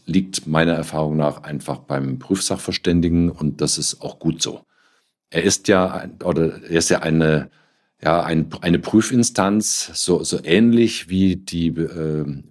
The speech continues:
wie die Genehmigungsbehörde, was den Thema, was das Thema Brandschutz anbelangt.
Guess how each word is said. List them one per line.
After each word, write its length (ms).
wie 140
die 160
Genehmigungsbehörde, 1160
was 140
den 160
Thema, 560
was 160
das 100
Thema 240
Brandschutz 460
anbelangt. 680